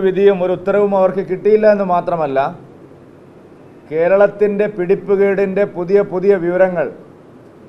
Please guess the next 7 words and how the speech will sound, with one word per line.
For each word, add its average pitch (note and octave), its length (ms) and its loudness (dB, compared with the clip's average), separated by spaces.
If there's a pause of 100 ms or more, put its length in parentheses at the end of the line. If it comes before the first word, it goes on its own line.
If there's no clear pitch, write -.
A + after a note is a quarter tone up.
(800)
ഞങ്ങൾ F3+ 240 0 (100)
നേരത്തെ F#3 300 0 (100)
പറഞ്ഞ F3+ 220 -2 (140)
പല F3 100 0 (120)
കാര്യങ്ങളും E3+ 480 0 (1600)
തുടർച്ചയായി F#3 680 2 (120)
സംസ്ഥാനത്ത് E3+ 540 -4